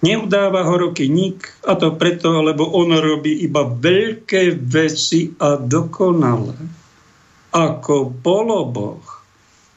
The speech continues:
A jeho klientela, to, alebo obdivo, to sú tri štvrte bohovia. On ľudské potreby asi nemá. Keď treba však kolegu robotníka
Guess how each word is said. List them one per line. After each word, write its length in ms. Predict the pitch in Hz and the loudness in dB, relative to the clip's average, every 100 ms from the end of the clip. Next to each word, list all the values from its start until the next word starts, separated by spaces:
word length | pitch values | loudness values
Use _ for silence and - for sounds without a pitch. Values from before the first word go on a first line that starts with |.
| _ _ _ _ - | _ _ _ _ -2
A 180 | 151 139 | 2 2
jeho 600 | 143 135 120 127 117 117 - _ _ _ _ | 2 2 2 0 0 -2 -12 _ _ _ _
klientela, 880 | - 160 214 240 170 170 160 139 127 | 2 2 4 0 0 2 2 2 0
to, 320 | 135 139 - | 0 0 2
alebo 320 | 135 135 131 | 2 2 2
obdivo, 480 | 139 160 160 190 180 - | 2 0 2 2 2 2
to 80 | 143 | 0
sú 240 | - 131 | 0 0
tri 160 | 160 156 | 2 0
štvrte 480 | - 196 - 151 | 0 0 2 0
bohovia. 560 | 127 127 123 123 107 101 - - - - - - - - - 160 | 2 0 2 2 0 -6 -14 -18 -18 -16 -16 -18 -20 -20 -2 2
On 80 | |
ľudské 400 | 190 262 - 220 | 2 2 0 -2
potreby 640 | 175 208 220 202 190 185 196 | 0 0 0 0 0 0 0
asi 320 | 175 - 165 | -2 2 2
nemá. 640 | 156 175 156 120 107 101 107 - - _ _ _ _ _ _ - | 4 2 2 2 0 -2 -6 -10 -20 _ _ _ _ _ _ -2
Keď 80 | 147 | 0
treba 320 | 175 196 196 | 2 2 0
však 240 | - 170 | -2 -2
kolegu 400 | 170 190 202 180 | 0 2 2 2
robotníka 960 | 196 185 190 185 165 147 - 127 120 | 2 0 -2 2 2 2 0 -2 -2